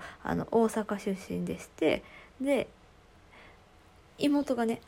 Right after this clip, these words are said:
ちょっとこっちに来る時に、あの、飛行機の中でさ、おばちゃんたちがね、「富士山や、富士山や」言うて、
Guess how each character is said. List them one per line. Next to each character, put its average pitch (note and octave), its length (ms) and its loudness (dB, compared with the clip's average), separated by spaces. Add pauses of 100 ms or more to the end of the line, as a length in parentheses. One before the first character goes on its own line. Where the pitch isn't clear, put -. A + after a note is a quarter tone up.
ち - 80 -14
ょ - 0 -
っ - 40 -10
と G3 40 -10
こ - 160 0
っ A3+ 40 0
ち D4 160 -4
に G3 120 2
来 F#3+ 100 0
る F3 120 0
時 F#3 240 -4
に、 E3+ 280 -4 (680)
あ A3 120 -2
の、 G3 200 2 (1900)
飛 - 140 -20
行 E4 180 8
機 F#3+ 140 -2
の F3 100 2
中 E3+ 240 -2
で F#3 100 -2
さ、 F#3 220 -4 (1120)
お A3+ 140 4
ば B3+ 120 6
ち C4 100 2
ゃ B3+ 60 6
ん A#3+ 60 2
た F3+ 100 0
ち F3 140 -4
が F3+ 140 -4
ね、 D4 160 -2 (680)
「富 F4 160 0
士 G#4 100 4
山 - 200 4
や、 C4+ 100 0
富 F#4 160 4
士 G#4 80 6
山 - 240 0
や」 - 220 -4
言 F#3+ 80 2
う F#3 40 -2
て、 - 280 -6